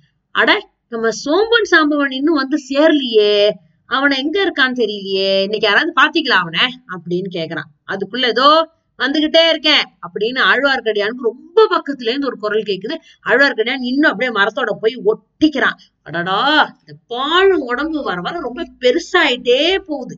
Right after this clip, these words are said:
எங்கேயும் ஒளிஞ்சு நின்னு கூட ஒட்டு வேலை செய்ய முடியல. இந்த ஒட்டுறார் வேலை பாக்குறதுக்காகவாது உடம்பு இளைக்கணும் போல் இருக்கே அப்படின்னு ஆழ்வார்க்கடியான் ரொம்ப சலிச்சுக்கிறான். ஆழ்வார்க்கடியான் அப்படியே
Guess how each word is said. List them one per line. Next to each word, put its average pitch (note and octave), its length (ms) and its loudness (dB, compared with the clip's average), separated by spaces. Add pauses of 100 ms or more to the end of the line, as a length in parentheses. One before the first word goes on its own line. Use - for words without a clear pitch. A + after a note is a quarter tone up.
எங்கேயும் C#4+ 600 -2
ஒளிஞ்சு D4 360 4
நின்னு C4 280 -2
கூட E4 180 0
ஒட்டு B3+ 300 -4
வேலை A#3+ 180 2
செய்ய G3+ 220 -4
முடியல. F3+ 300 -8 (400)
இந்த F3 200 -12
ஒட்டுறார் F#4 380 2
வேலை D4 240 4
பாக்குறதுக்காகவாது B3+ 800 0
உடம்பு D4 320 0
இளைக்கணும் G3+ 400 -2
போல் E3+ 160 -4
இருக்கே D#3 340 -8 (280)
அப்படின்னு G#3 340 -4
ஆழ்வார்க்கடியான் G3 520 0
ரொம்ப D#3 320 -8
சலிச்சுக்கிறான். G3 500 -6 (200)
ஆழ்வார்க்கடியான் A#3 560 2
அப்படியே G3 460 0